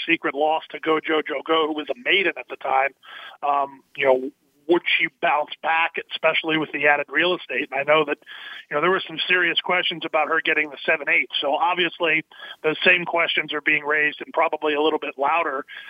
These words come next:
as to whether she can get the two turns. Um, you know, she deserves to be a lukewarm favorite,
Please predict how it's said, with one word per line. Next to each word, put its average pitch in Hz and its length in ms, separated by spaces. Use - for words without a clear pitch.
as 147 160
to 151 80
whether 151 300
she 196 120
can 175 160
get 147 180
the - 80
two 139 240
turns. 127 400
Um, 143 400
you 135 60
know, 131 80
she - 160
deserves 170 460
to 170 100
be 175 140
a 160 80
lukewarm 160 520
favorite, 160 360